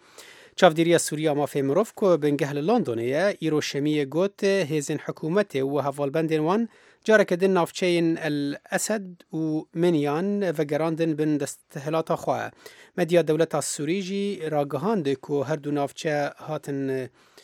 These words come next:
rizgarkirin li gor axiftina wan. Çavdîriyê got pênc sed û heşt kes di encama şer de hatin kuştin, di nav de sivîl û şervan ji her du aliyan hebûn.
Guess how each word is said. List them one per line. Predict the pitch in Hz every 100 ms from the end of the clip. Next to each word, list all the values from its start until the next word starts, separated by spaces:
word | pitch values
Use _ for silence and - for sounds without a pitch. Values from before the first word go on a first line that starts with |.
| _ _ _ _ -
rizgarkirin | 147 139 143 135 - 185 151 123 120 120 120 127
li |
gor | 127 131
axiftina | 139 135 - 139 139 127 120
wan. | 123 120 120 113
Çavdîriyê | 160 135 143 151 160
got | 147 185 202 208 190 180 170
pênc | 156 147
sed | 170
û | 151 147 139 - -
heşt | 185 - -
kes | 175 - -
di | 160 147 151 147 147
encama | 147 139 147 139
şer | - 196 160
de |
hatin | 135 147 - 147 139
kuştin, | - 143 - 180 233 - - - _
di | 170
nav | 170 151
de | 151 151
sivîl | 143 - 143 151 165
û | 160 - 147 -
şervan | 147 139 151
ji | 143
her | 131 143
du | 147
aliyan | 143 147 156
hebûn. | 139 185 131 110